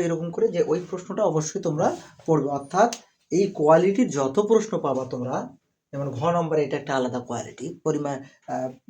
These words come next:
দ্রবণের প্রকৃতি নির্ণয়ের মাঝে এটা একটা আরেকটা প্রশ্ন। তো এরকম যদি প্রশ্ন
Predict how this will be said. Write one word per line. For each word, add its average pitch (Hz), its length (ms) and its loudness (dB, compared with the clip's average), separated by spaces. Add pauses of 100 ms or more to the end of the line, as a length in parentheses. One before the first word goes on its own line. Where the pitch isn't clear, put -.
(100)
দ্রবণের 151 380 0
প্রকৃতি 208 400 -4
নির্ণয়ের 160 400 -2
মাঝে 139 260 -2
এটা 143 140 -8
একটা 117 160 -10
আরেকটা - 340 -18
প্রশ্ন। 104 220 -16 (540)
তো - 40 -8 (160)
এরকম 196 340 4
যদি 208 200 -2
প্রশ্ন 190 220 -6